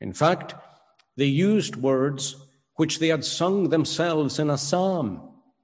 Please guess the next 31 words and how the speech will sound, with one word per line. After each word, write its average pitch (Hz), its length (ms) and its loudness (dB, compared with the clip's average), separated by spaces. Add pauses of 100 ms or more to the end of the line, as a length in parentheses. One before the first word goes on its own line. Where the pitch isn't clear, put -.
(220)
Many 185 360 6
a 180 60 4
time, 170 680 0
these 127 240 -4
scribes 123 640 -4
and 117 100 -4
Pharisees 117 600 -4
had 117 160 -8
sung 135 320 0
Psalm 139 480 -2
twenty-two 135 640 0
in 107 120 -2
their 120 100 -2
churches 120 600 -2
and 120 120 -2
in 127 100 0
their 127 100 0
synagogue. 113 720 -4 (420)
"He 147 240 -2
trusted 135 540 -2
in 135 200 4
God. 143 460 4 (480)
Let 170 400 6
him 208 160 6
deliver 190 440 8
him." 104 240 -4 (1400)
And 120 120 -6
there 170 220 0
they 127 160 0
are, 151 460 -2 (580)
almost 160 640 2